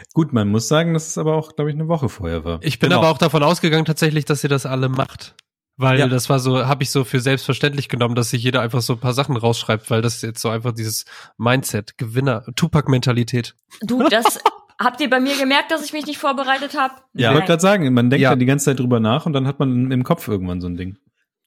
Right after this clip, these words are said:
Speaker 3: Ja, beim
Speaker 4: Das ist meine Gabe.
Speaker 3: Das, das Ding ist, mein, mein, über meinen ersten Part bin ich halt voll okay, so, weil das ist so Sozialkritik und alles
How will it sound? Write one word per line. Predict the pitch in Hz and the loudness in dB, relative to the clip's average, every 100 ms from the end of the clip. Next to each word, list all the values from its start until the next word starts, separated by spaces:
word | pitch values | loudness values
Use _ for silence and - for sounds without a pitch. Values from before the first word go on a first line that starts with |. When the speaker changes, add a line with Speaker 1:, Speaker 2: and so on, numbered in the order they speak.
| _ _ | _ _
Speaker 3:
Ja, | 120 | -2
beim | 127 135 135 | 0 0 0
Speaker 4:
Das | 220 | -2
ist | 233 240 | -4 -2
meine | 208 208 | 0 2
Gabe. | 190 180 170 170 - _ _ - - | 0 0 -2 -6 -10 _ _ -14 -6
Speaker 3:
Das, | 135 - | -4 -2
das | 156 | 0
Ding | 220 | 0
ist, | 226 175 | 0 -2
mein, | 165 | -4
mein, | 151 165 | -2 -2
über | 160 170 | 0 0
meinen | 156 | 2
ersten | 151 240 208 | 0 -2 -4
Part | - 185 | -2 -2
bin | 180 | 0
ich | 180 | 0
halt | 170 156 | 0 2
voll | 180 | 2
okay, | 151 - 165 | 2 0 0
so, | 113 110 | 0 -2
weil | 113 | -2
das | 131 - | -2 -4
ist | 135 | -4
so | 135 | -2
Sozialkritik | 120 113 - 147 147 147 - 139 | -2 -2 0 0 -2 -6 -4 -4
und | |
alles | 127 135 151 | -2 0 0